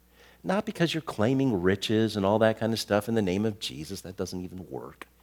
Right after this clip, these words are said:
okay? But because you've focused on his goodness towards you. It is his nature to be good.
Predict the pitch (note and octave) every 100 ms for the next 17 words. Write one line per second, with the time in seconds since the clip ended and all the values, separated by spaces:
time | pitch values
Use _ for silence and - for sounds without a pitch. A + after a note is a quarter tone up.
0 | _ _ _ _ _ _ E2 D#2 D#2 D2+
1 | F2+ G2 _ _ _ _ _ _ _ _
2 | _ _ _ _ _ _ _ _ _ _
3 | - G2+ - G2 - C3+ A#2 F#2+ - F#2
4 | - - A#2+ B2 G#2+ - - F2+ E2+ F#2+
5 | E2+ - - A#2 G#2 E2+ - - A2+ B2+
6 | A#2+ - B1 - _ _ _ _ _ A#2
7 | D#3 D#3 D3+ B2 C3 C3+ C3 A#2+ A2+ G#2
8 | - A2 E2+